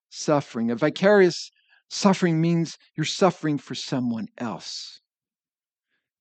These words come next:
It means that he died in behalf of others, sinners. Isaiah fifty-three five, "He was wounded for our transgressions, he was bruised for our iniquities. The chastisement of our peace was upon him, and by his stripes, his wounds,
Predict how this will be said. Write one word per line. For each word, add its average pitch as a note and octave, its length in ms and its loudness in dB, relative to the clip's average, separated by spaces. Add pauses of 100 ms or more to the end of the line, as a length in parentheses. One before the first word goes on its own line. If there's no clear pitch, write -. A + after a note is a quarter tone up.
(160)
It D#3 80 -2
means A#3 260 6
that F#3+ 220 6
he A3 200 4
died G#3 560 6
in F#3 140 2
behalf F3+ 500 -2
of D3+ 160 -4
others, B2+ 800 -6 (760)
sinners. F3+ 600 2
Isaiah F3 480 6
fifty-three F#3 640 0
five, G3 320 6
"He F3+ 100 -2
was F3 180 0
wounded F#3 340 2
for F#3+ 200 0
our F3 100 4
transgressions, E3+ 800 0 (260)
he G#3 120 4
was E3 160 2
bruised G3+ 340 2
for F#3 180 2
our E3+ 180 6
iniquities. F3 500 -2
The E3 100 2
chastisement G3+ 840 4
of D#3+ 100 -4
our E3 140 4
peace G#3+ 300 -4 (260)
was F#3+ 180 6
upon G3+ 360 4
him, E3+ 200 2 (180)
and F#3 200 4
by G#3+ 240 10
his G#3 220 2
stripes, A3 640 6
his F3 280 0
wounds, F3+ 760 4